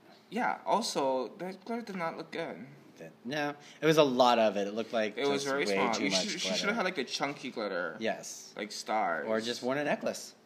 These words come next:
Speaker 1: Or a necklace, but that wouldn't have hit it,
Speaker 2: No,
Speaker 1: though.
Speaker 2: would not,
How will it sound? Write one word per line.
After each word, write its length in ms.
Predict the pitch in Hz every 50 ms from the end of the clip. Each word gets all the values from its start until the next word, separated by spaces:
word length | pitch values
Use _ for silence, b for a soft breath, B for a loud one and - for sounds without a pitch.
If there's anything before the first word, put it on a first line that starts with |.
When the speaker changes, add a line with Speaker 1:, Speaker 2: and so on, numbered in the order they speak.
| - - - - - - - - -
Speaker 1:
Or 120 | 113 117
a 40 | 117
necklace, 520 | 117 110 104 104 - 87 90 117 - - - -
but 80 | 123 - - - - -
that 120 | - 127 127
wouldn't 180 | 135 127 117
have 100 | 104 -
hit 140 | - - 64
it, 100 | 69 73
Speaker 2:
No, 120 | - 110 92
Speaker 1:
though. 180 | 65 62 -
Speaker 2:
would 100 | 110 104
not, 260 | 101 98 98 95 90